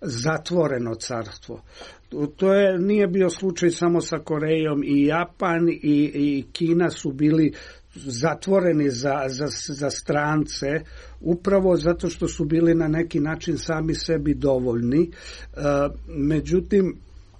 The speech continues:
uz pomoć sile, zavrtanja ruku, nametanja koncesije i ostalog, sve tri države su bile otvorene. U slučaju Severne Koreje ona je ponovo zatvorena,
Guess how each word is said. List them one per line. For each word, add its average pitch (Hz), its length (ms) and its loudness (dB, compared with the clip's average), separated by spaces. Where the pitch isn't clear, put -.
uz 156 260 -2
pomoć 147 400 0
sile, 165 400 2
zavrtanja 147 720 0
ruku, 151 720 0
nametanja 151 600 -2
koncesije 147 840 0
i 131 40 0
ostalog, 170 560 -2
sve 180 340 -2
tri 185 220 2
države 160 520 0
su 151 200 -4
bile 151 300 2
otvorene. 147 640 0
U 147 100 -4
slučaju 202 680 0
Severne 180 600 0
Koreje 185 480 2
ona 175 300 0
je 165 220 0
ponovo 208 440 4
zatvorena, 143 840 -4